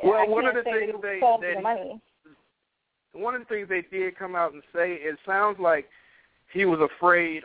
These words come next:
Speaker 1: of the Lions, uh, cap room situation, 'cause, uh,
Speaker 2: Okay.
Speaker 1: they have paid a lot
Speaker 2: Well,
Speaker 1: of people. <laughs> They,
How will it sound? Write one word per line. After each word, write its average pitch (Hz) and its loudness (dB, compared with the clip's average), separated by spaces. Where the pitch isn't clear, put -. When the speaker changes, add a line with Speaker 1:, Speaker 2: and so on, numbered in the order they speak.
Speaker 1:
of 160 -2
the 147 -6
Lions, 156 -4
uh, 143 -2
cap 196 0
room 156 -10
situation, 135 -6
'cause, 117 -2
uh, 113 0
Speaker 2:
Okay. 330 0
Speaker 1:
they 170 8
have 180 4
paid 180 -6
a 160 -2
lot 151 2
Speaker 2:
Well, - 4
Speaker 1:
of - -8
people. 127 -12
<laughs> - -20
They, 117 -4